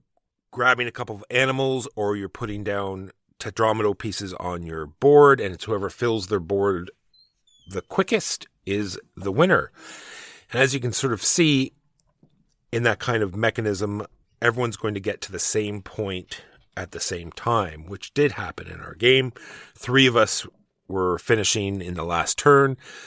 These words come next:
so I didn't like that part of it. The, the hook is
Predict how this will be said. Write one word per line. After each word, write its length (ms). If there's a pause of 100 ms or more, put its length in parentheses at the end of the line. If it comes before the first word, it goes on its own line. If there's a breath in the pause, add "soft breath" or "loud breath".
(160 loud breath)
so 360
I 60
didn't 180
like 140
that 220
part 200
of 80
it. 140 (840 loud breath)
The, 600 (160)
the 440
hook 340
is 560